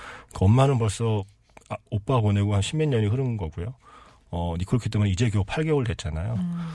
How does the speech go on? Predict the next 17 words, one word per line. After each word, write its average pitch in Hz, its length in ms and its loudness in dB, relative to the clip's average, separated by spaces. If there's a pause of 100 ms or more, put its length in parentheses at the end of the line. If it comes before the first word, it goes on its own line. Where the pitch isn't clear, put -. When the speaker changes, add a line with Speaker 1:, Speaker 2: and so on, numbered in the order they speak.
(140)
Speaker 1:
근데 139 140 2
그때 127 240 2
엄마가 123 260 4
했던 127 320 0
얘기가 90 480 -4 (1080)
처음에는 180 640 0
바위 104 280 -2
같다고 95 380 -6
얘기해요. 78 360 -12 (200)
Speaker 2:
음. 170 440 -4
Speaker 1:
그 101 120 -8
아들을 104 300 0
잃은 95 180 0
슬픔이 113 540 0
처음에는 147 440 0
바위 101 280 0
같은데 101 680 -2